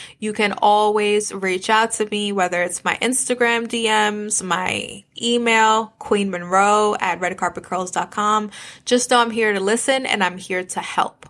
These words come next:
okay? And if you loved the tips today, let me know. You know, just, just D M me, Write me, just let me know what value you got from this episode. And for more on this subject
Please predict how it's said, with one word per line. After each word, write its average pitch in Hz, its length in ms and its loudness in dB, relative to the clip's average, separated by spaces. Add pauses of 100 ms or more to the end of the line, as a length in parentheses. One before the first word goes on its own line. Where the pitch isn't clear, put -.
okay? 202 440 2 (340)
And 214 160 2
if 220 220 0
you 269 640 -2 (1400)
loved 233 760 2
the 208 120 0
tips 254 320 -2
today, 302 600 -2
let 196 300 2
me 226 100 -2
know. 240 500 2 (120)
You 233 160 -8
know, 233 140 2
just, 233 360 -4
just 214 280 -10
D 240 180 -2
M 269 240 0
me, 262 400 -8 (560)
Write 220 360 2
me, 254 200 -4
just 226 220 -6
let 240 260 2
me 254 120 -4
know 226 200 2
what 202 220 2
value 185 300 0
you 180 140 -12
got 170 200 -4
from 185 160 -12
this 180 160 -12
episode. - 480 -8 (500)
And 220 300 2
for 233 240 0
more 233 600 0
on 208 260 2
this 208 180 -2
subject 220 680 -4